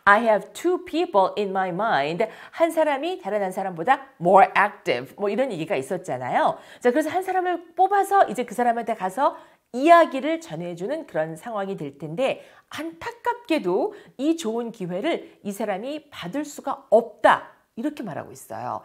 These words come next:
지금 지민 씨에게 갔습니다. "지민, you're going to the fair. Congrats!" 라고 말했거든요. 지민 씨, 바로 당신이 그 food fair에 가게 됐습니다.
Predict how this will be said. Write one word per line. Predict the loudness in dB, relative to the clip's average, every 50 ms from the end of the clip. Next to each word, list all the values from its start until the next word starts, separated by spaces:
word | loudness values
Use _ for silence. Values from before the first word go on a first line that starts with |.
| -10
지금 | -10 -8 -8 -8 -10 -12 _
지민 | -14 -14 -10 -8 -6 -6 -6 -4 -2 -2 -2 -2 -4 -10
씨에게 | -12 -14 -12 -10 -8 -8 -6 -8 -6 -8 -8
갔습니다. | -10 -10 -12 -12 -12 -12 -12 -12 -6 -2 -2 -2 -2 -4 -12 -20 -20 -20 _ -4
"지민, | -2 0 2 2 2 0 -2 -4 -12 -20 _ _ _ _ _
you're | -16 -14 -12 -6 4 6 8 10 10 10 8 8 8
going | 10 10 10 10 8 2
to | 0 6
the | 6 6 6
fair. | 10 10 10 10 10 10 8 8 6 6 0 -8
Congrats!" | -4 -4 -2 -2 -4 -4 0 4 6 6 6 6 6 4 4 2 -2 -16 -16 _ _ _ -2
라고 | -2 -2 0 0 0 0
말했거든요. | 0 0 -2 -4 -4 -4 -6 -6 -6 -10 -2 2 4 4 4 2 0 -6 -20 -14
지민 | -8 -6 -4 -2 -2 -2 -4
씨, | -6 -4 -2 -2 -2 -2 -4 -12 -20 _
바로 | -10 -8 -6 -6 -6 -8 -12
당신이 | -18 -14 -10 -8 -6 -4 -6 -6 -2 -2 -2 0 0 -2 -4 -4 -6 -6
그 | -2 -2 -2 -2 -2 -8
food | -6 -2 0 0 0 0 -2 -6 -6
fair에 | -4 -2 0 2 2 2 2 2 2 0 0 -2
가게 | -8 -8 -6 -6 -6 -4 -4 -6 -4 -2
됐습니다. | -2 -4 -4 -4 -6 -8 -8 -6 -6 -2 2 4 4 4 4